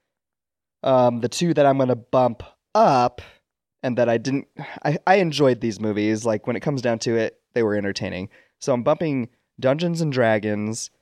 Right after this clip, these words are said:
from a six point seven five to a seven point two five.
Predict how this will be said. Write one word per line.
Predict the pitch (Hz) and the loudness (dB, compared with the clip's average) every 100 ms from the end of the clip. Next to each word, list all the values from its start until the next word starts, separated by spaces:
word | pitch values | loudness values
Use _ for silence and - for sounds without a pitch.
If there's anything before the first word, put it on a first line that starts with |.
| _ - | _ -8
from | 127 | -4
a | 107 | -2
six | - 135 | -4 -6
point | - 131 | -4 -6
seven | - 127 117 | -2 -4 -2
five | 113 110 107 107 104 107 _ _ _ _ _ | -2 0 0 0 0 -2 _ _ _ _ _
to | - | -6
a | 113 | -2
seven | 139 131 113 | 0 0 -2
point | 110 98 | -4 -4
two | - 120 110 | -6 -2 -2
five. | 104 95 90 82 82 110 | -2 -4 -2 -2 -4 -6